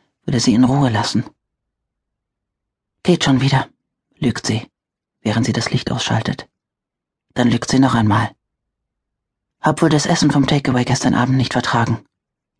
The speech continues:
Sie dreht sich zu ihm um. Ein Schatten in der Schwärze der Nacht.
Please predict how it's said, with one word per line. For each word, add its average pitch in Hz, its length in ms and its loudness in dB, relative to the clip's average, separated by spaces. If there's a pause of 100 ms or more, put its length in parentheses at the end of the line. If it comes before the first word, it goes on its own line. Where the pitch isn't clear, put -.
(1000)
Sie 139 160 -2
dreht 151 220 2
sich 156 140 -2
zu - 140 0
ihm 151 120 4
um. 120 280 4 (1040)
Ein 113 160 0
Schatten 139 400 0
in 117 100 0
der 113 120 2
Schwärze 117 380 -2
der 113 140 0
Nacht. 110 380 -2